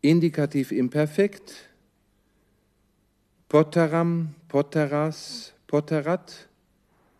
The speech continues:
potteramus, potteratis,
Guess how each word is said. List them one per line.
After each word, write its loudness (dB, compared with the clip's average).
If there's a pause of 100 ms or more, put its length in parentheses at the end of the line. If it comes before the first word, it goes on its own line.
(600)
potteramus, 0
potteratis, -2